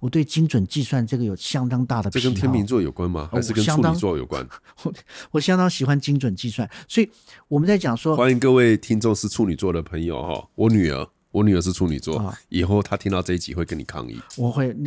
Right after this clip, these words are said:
Speaker 1: 我会背数字背得清清楚楚的，<laughs>二点四趴的亚硝酸盐、混合盐什么的，这件事情，我，对我来说是很精准的执行。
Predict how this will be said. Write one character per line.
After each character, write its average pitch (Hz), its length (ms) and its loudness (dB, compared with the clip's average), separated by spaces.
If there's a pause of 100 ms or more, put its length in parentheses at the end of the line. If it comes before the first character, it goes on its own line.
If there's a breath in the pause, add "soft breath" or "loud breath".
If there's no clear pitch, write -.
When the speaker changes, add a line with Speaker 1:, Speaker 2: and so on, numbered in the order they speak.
(120)
Speaker 1:
我 156 80 -6
会 151 140 0
背 165 180 0
数 156 180 -2
字 147 140 -2
背 147 140 0
得 127 80 0
清 135 180 0
清 131 100 2
楚 117 200 -4
楚 104 160 -8
的， - 160 0 (140)
<laughs> - 200 0
二 160 80 4
点 135 180 4
四 147 240 0
趴 135 300 0
的 127 100 0
亚 110 140 0
硝 127 220 -2
酸 127 240 -2
盐、 110 160 0
混 127 180 -4
合 117 160 -2
盐 104 160 -2
什 95 140 -8
么 92 100 -4
的， 87 100 -8 (220 loud breath)
这 131 140 -4
件 135 120 2
事 123 160 -4
情， 107 140 -2
我， 135 140 -4
对 202 120 4
我 151 60 6
来 113 100 4
说 131 140 -2
是 135 140 -2
很 120 160 2
精 131 180 0
准 120 140 -2
的 95 40 -2
执 92 160 -6
行。 - 140 -10